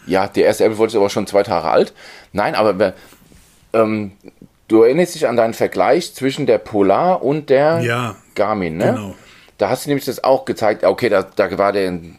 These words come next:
Speaker 1: der Grund war eigentlich, was das Pressefoto sich etwas unterscheidet von der Realität.
Speaker 2: Ja, das wäre ungefähr so, als wenn man, ähm, du kannst ja mal das eine Foto mit dem roten Ring irgendwie mit unten verlinken.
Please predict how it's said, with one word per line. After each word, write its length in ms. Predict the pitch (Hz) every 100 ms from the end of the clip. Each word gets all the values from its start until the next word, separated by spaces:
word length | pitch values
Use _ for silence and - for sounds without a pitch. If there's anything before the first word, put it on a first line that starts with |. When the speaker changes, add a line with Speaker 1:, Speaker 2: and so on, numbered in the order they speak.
| _ _ -
Speaker 1:
der 140 | 92
Grund 200 | - 120
war 120 | -
eigentlich, 280 | 80 107 104
was 160 | 104 -
das 80 | 90
Pressefoto 640 | - 117 123 - 110 110
sich 220 | 95 90 -
etwas 260 | 127 127 110
unterscheidet 480 | 107 - 101 117
von 160 | 104 101
der 140 | 98
Realität. 640 | 90 92 87 - 120 165 -
Speaker 2:
Ja, 100 | 139
das 140 | 143 233
wäre 120 | 220
ungefähr 260 | 214 196
so, 180 | 165 202
als 200 | 180 165
wenn 120 | 175 175
man, 260 | 165 165 151
ähm, 160 | 143
du 60 | 147
kannst 220 | 156 190
ja 60 | 175
mal 80 | 147
das 140 | 139
eine 240 | 143 143 139
Foto 320 | - 175 156
mit 160 | 117 127
dem 400 | 127 123 120 123 120
roten 440 | 127 151 160 131
Ring 360 | 117 139 139 127
irgendwie 500 | 113 104 101 107 107 104
mit 220 | 120 120
unten 260 | 127 123 123
verlinken. 540 | 117 107 107 -